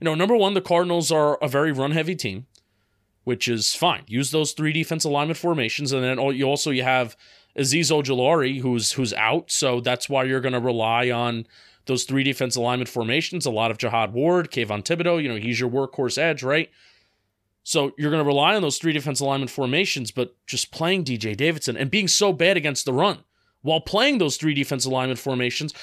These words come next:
when I think that besides getting explosive on offense, Bobby, the most attention that this front office gave,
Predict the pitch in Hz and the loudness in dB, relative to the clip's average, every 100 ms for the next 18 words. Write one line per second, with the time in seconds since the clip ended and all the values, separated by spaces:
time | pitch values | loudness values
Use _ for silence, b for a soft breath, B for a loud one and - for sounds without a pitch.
0 | B 170 175 170 165 - 247 254 214 175 | B 0 2 2 0 0 -2 0 0 0
1 | 175 - 185 214 190 175 190 180 143 - | 0 0 2 0 0 0 0 0 -2 -2
2 | 156 160 180 143 127 131 - 170 170 175 | 0 0 0 0 0 0 -2 -4 0 2
3 | 175 190 190 _ _ _ _ _ _ _ | 2 2 -4 _ _ _ _ _ _ _
4 | 147 170 160 185 247 - 247 - 170 165 | 2 2 4 2 2 0 -2 0 -2 -2
5 | - 196 151 135 - 160 156 - - - | -2 0 0 -2 0 2 2 0 -2 -2
6 | 156 156 135 143 - 160 - - 135 151 | -2 0 -2 -2 0 -2 -2 0 0 0
7 | 170 - | -4 -10